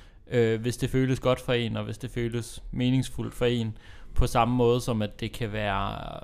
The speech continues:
hvad skal man sige, negativt eller uhensigtsmæssigt, hvis du,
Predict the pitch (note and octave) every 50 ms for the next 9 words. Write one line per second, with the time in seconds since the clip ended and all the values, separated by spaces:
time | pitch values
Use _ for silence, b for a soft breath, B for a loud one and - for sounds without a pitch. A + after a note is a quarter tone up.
0 | - - - - - - - - - - - G2 - A#2+ - - A#2 A2 A2 -
1 | - A#2+ A#2 A#2 - - B2 B2+ b b b b b b - - B2 C3 C3 C3
2 | B2+ - - A#2+ A2 A2 A2 - - B2+ A2+ G#2+ A2 G#2+ G#2+ - C#3 C#3 C3+ C#3
3 | C3+ B2 A#2 - A#2 G2+ - A2+ A2 A2 G2+ A#2 A2+ G#2+ B B B B B B
4 | B B B B - A#2+ B2 A2 - - - A#2+ A#2 A2 A2 -